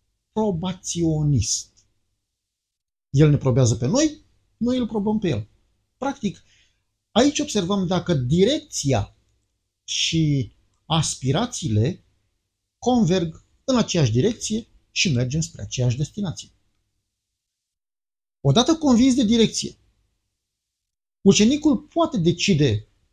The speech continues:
fie să renunțe la cursurile Academiei, fie să avanseze spre un nivel superior, în cazul acesta, spre nivelul de student. Aici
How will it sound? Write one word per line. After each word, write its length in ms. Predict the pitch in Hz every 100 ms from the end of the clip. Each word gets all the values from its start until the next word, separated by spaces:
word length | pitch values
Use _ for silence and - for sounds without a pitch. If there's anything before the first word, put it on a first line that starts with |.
| - -
fie 260 | - 277
să 180 | 240 185
renunțe 440 | 151 143 151 - 110
la 220 | 107 -
cursurile 360 | - 131 110 104
Academiei, 640 | 107 175 233 370 415 370
fie 360 | - - 392 370
să 480 | - - 269 269 -
avanseze 1000 | 240 226 170 123 104 - 330 302 240 285 - _ _ _ _ _
spre 520 | - - - 180 175
un 420 | 151 156 160 160
nivel 420 | - 151 117 151
superior, 580 | 139 - - 127 143 123 -
în 120 | 160
cazul 280 | 165 120 110
acesta, 600 | 113 190 - 156 - _
spre 300 | - - 165
nivelul 600 | 180 156 113 170 170 151
de 300 | 113 156 165 - _
student. 1300 | - - - _ - 160 120 110 85 - _ _ _ _ _ _ _ _ _ _ _ _ _ _ _ _ _ _ _ _
Aici 640 | - 117 120 165 - -